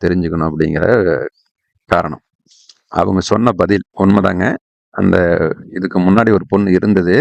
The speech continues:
அது ஒரு ஆறு மாசம் to ஏழு மாசம் இருக்கும். அது உடம்பு சரியில்லாம தவறிடுச்சு. இப்ப கணக்கு பிரகாரம் பார்த்தா, இந்த பொண்ணு தான் முப்ப-, இப்ப இருக்கிறதுல இந்த பொண்ணு தான் மூத்தது. கணக்குக்கு இது இளைய பொண்ணு அப்படிங்கிற மாதிரி சொல்லியிருந்தாங்க.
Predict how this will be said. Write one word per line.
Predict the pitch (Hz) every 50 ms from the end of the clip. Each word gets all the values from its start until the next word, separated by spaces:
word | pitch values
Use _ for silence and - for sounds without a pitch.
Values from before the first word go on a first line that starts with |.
| 220 - _ _
அது | - 107 104
ஒரு | 101 101 101 101 101 95 98 98 95 - - -
ஆறு | 101 98 98 101 95
மாசம் | 95 98 110 110 - 123 120 117 95
to | 110 107
ஏழு | 101 98 95 95
மாசம் | 98 104 104 - 117 98
இருக்கும். | - - - 139 165 175 139 113 98 92 90 90 87 85 85 _ _ _ _ _ _ _ _ -
அது | 101 92
உடம்பு | 87 87 92 87 -
சரியில்லாம | 87 87 85 85 87 90 85
தவறிடுச்சு. | 87 87 90 90 92 - _ - - - 85 85 85 80 - _ _ _ - -
இப்ப | - - - 104
கணக்கு | - - 85 107 113 110
பிரகாரம் | 104 113 120 120 127 123 110
பார்த்தா, | 101 95 - 135
இந்த | 143 117 104
பொண்ணு | 95 98 98 101 90
தான் | 104 104 101
முப்ப-, | 95 - _ - 98 95 95 - -
இப்ப | 95 90 _ - 127 -
இருக்கிறதுல | 120 113 - - 107 113 127 196 - -
இந்த | 110 104 98
பொண்ணு | 85 95 92 90
தான் | 87 98 95
மூத்தது. | 90 87 87 82 _ - 80 82 82 85 92 80 - _ _ _ _ _ _ _ _ _ _ _ _ -
கணக்குக்கு | 120 120 139 131 131 120 120 117
இது | 107 104
இளைய | 98 95 98 87
பொண்ணு | - 90 87 87
அப்படிங்கிற | 87 85 85 90 87 85 82 82
மாதிரி | 85 104 117 101
சொல்லியிருந்தாங்க. | - - 82 85 82 80 80 78 76